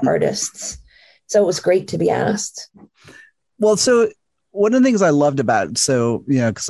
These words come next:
Speaker 2: I, I'll definitely get into the songs, which I just loved. I've probably listened to it six or seven times already to kind of absorb it, you know, because I, obviously I'm a fan, but you had a very small window of time to make this album. So I can't even begin to imagine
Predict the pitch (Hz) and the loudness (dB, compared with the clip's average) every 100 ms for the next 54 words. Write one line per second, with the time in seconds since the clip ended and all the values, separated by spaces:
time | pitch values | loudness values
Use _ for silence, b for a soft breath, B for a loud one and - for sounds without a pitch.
0 | 87 - - 117 127 135 120 120 120 123 | -6 -6 -4 -4 -2 -2 -2 0 0 -2
1 | 110 107 101 - - 123 110 107 104 110 | -2 -2 -2 -2 -2 0 0 0 -2 -4
2 | - 107 - 123 - 113 127 123 120 120 | -2 -4 -4 -6 -4 -2 0 0 0 -2
3 | 113 - 220 170 135 127 104 - 123 98 | -4 -2 0 0 0 0 -2 -2 -4 -4
4 | - - - 135 - 123 - 107 95 92 | -4 -4 -2 -2 -2 -2 -2 -2 -2 -2
5 | 95 95 98 92 98 107 131 139 131 139 | -2 -2 0 0 0 -2 0 -2 0 -2
6 | 127 117 113 101 113 156 208 185 139 117 | 0 -2 -4 -2 -2 0 2 2 2 0
7 | 113 139 131 127 131 123 139 - 123 113 | -2 -2 0 2 0 -2 -4 -2 -2 -2
8 | - - - - - 107 104 107 123 113 | -4 -6 -12 -8 -6 -4 -4 -2 -2 -2
9 | 104 98 - 190 104 113 B B B B | -2 -2 -2 -2 0 -2 B B B B
10 | B _ _ - 165 185 180 - _ _ | B _ _ -6 0 2 0 -4 _ _
11 | _ _ - 170 254 294 165 165 208 202 | _ _ -4 2 2 2 2 2 2 0
12 | - 180 170 156 165 151 113 - - - | 0 0 2 2 2 2 0 -4 -10 -6
13 | 151 151 113 90 95 - 117 123 127 - | -2 0 0 0 -2 -2 0 0 0 -2
14 | 104 - 98 120 151 156 - 123 - 294 | -2 -2 -2 0 0 0 0 -2 0 2
15 | 208 143 107 95 135 143 127 110 110 117 | 2 2 0 -2 -2 0 0 2 2 0
16 | 120 113 107 101 | 0 0 0 0